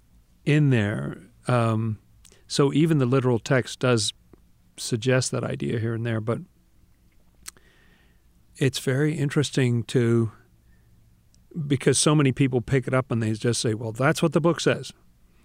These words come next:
And there n-, seems to be no awareness that, "Oh, well, m-, maybe the book is different for you than it is for me." I mean, that's kind of a threatening idea to some people.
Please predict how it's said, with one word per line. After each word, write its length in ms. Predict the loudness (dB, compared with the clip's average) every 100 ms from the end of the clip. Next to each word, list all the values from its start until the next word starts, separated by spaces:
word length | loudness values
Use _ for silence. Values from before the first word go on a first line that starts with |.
| _ _ _ _ _ _ _ _ _ _ _ _ _
And 160 | -2 2
there 100 | 2
n-, 480 | 2 -2 -2 -6 -8
seems 300 | -2 0 0
to 60 | -2
be 120 | 0
no 200 | 2 2
awareness 540 | 2 0 0 -2 -4 -2
that, 240 | -2 -2 -4
"Oh, 140 | 0
well, 140 | 2 0
m-, 460 | -2 -10 -14 -16 -18 -20
maybe 380 | -10 0 2 2
the 80 | 0
book 200 | 0 0
is 100 | 0
different 280 | 0 -2
for 140 | -2 -4
you 340 | -2 -4 -4 -10 _ -20 -20 _ _ _ _ _ -4
than 160 | 0
it 120 | 2 2
is 140 | 0
for 160 | 0 0
me." 240 | 0 -2
I 60 | 0
mean, 140 | 2
that's 140 | 0
kind 140 | 0 0
of 60 |
a 60 | 0
threatening 400 | 0 -2 0 -2
idea 300 | -2 -2 -6
to 60 | -4
some 220 | -4 -2
people. 340 | -4 -6 -10